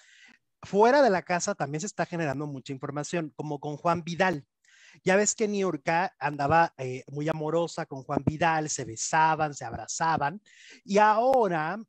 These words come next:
eh, ya no, ya no hay relación, y fueron a entrevistar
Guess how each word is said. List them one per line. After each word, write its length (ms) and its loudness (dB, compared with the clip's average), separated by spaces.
eh, 520 -6
ya 180 0
no, 420 -6
ya 160 -8
no 140 -6
hay 140 -4
relación, 720 -2
y 100 -6
fueron 240 -2
a 60 -4
entrevistar 640 -4